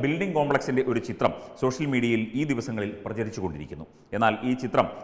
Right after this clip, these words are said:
തികച്ചും വ്യാജമാണ് എന്നുള്ളതാണ് ഏറ്റവും പുതിയ റിപ്പോർട്ട്. അമേരിക്കയിലെ വിർജീനിയയിലെ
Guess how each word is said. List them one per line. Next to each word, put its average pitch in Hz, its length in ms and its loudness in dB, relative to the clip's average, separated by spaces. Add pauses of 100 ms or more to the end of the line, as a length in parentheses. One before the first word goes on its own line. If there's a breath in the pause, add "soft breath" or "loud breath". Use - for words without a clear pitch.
(140)
തികച്ചും 165 380 2 (220)
വ്യാജമാണ് 127 540 2 (100)
എന്നുള്ളതാണ് 90 460 -6 (160)
ഏറ്റവും 123 280 -6
പുതിയ 87 160 -8 (120)
റിപ്പോർട്ട്. - 260 -10 (1120 soft breath)
അമേരിക്കയിലെ 208 460 6 (100)
വിർജീനിയയിലെ 160 520 2